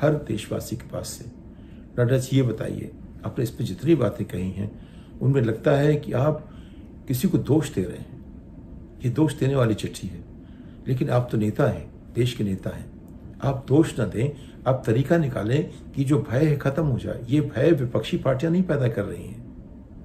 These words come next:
वो तो आपसे गुहार कर रही हैं कि कैसे सौहार्द लाया जाए। लेकिन आपके लोग ऐसा कर रहे हैं, बजरंग सेना ऐसा कर रही है, श्री राम सेना ऐसा कर रही है, उनको कैसे रोकोगे आप?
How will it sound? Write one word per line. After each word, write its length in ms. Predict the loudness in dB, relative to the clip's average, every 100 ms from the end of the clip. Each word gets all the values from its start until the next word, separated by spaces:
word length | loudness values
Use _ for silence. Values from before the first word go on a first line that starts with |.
| -16 -18 -18 -18 -4
वो 80 | 0
तो 140 | 4
आपसे 200 | 6 6
गुहार 340 | 4 6 6 4
कर 200 | 4 -2
रही 180 | -2 -6
हैं 340 | -8 -12 -14 -16 -18 -10
कि 100 | -6
कैसे 260 | -2 0 0
सौहार्द 360 | 0 0 0 -4
लाया 160 | -8
जाए। 240 | -8 -10 -12 -16 -16 -16 -16 -16 -16 -16 -16 -4
लेकिन 220 | 6 6 6
आपके 360 | 6 6 6 4
लोग 240 | 4 4
ऐसा 200 | 2 -2
कर 140 | -6 -6
रहे 220 | -8 -8
हैं, 280 | -6 -6 -6 -12 -18 -18 -8 0
बजरंग 320 | 4 6 4
सेना 300 | 2 4 4
ऐसा 280 | 4 2 -2
कर 160 | -6
रही 260 | -6 -6 -8
है, 300 | -4 -4 -6 -12 -16 -16 -14
श्री 160 | 2 6
राम 200 | 8 6
सेना 280 | 4 4 4
ऐसा 240 | 2 -2
कर 180 | -2 -4
रही 280 | -4 -8 -8
है, 260 | -8 -10 -10 -16 -16 -16 -16 -16 -16 -4 2
उनको 200 | 2 4
कैसे 300 | 2 2 2
रोकोगे 420 | 2 0 -6 -8
आप? 220 | -8 -12